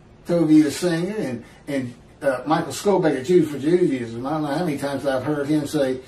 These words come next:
"Our sages say." <laughs> Well, this is one you shouldn't have strayed from. The sages knew you had to have a description of Moshiach, and it was Isaiah fifty-three. They called Moshiach the leper scholar.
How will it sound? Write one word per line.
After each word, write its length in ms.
"Our 320
sages 680
say." 340
<laughs> 360
Well, 360
this 300
is 100
one 320
you 100
shouldn't 300
have 100
strayed 480
from. 340
The 120
sages 560
knew 560
you 200
had 240
to 60
have 280
a 60
description 580
of 60
Moshiach, 600
and 100
it 40
was 140
Isaiah 540
fifty-three. 760
They 120
called 320
Moshiach 520
the 160
leper 340
scholar. 440